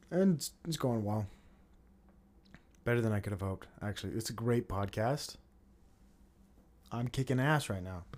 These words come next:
This podcast is gonna be one of my best. So what was I talking about? Scarcity mindset,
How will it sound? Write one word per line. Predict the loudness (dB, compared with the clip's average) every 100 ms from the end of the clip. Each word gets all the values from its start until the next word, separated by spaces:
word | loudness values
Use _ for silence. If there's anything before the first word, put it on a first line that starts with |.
| -4
This | 0
podcast | 2 2 2 0 -2
is |
gonna | 0 0
be |
one | 2 0
of |
my | -2
best. | -2 -4 -4 -8 -18 -20 -20 -20 -20 -20 -20 -20 -20 -20 -20 -20 -20 -20 -20 -20 -20 -20 -20 -20 -20 -14
So | 0 6
what | 6
was | 6
I |
talking | 2 -4 -6
about? | -10 -14 -20 -20 -20 -20 -20 -20 -20 -20 -20 -20 -20 -20 -20 -20 -20 -20 -20 -20 -20 -20 -20 -20 -20 -20 -20 -20 -20 -20 -20 -20 -20 -20 -20 -20 -20 -20
Scarcity | 2 6 6 6
mindset, | 4 4 4 4 4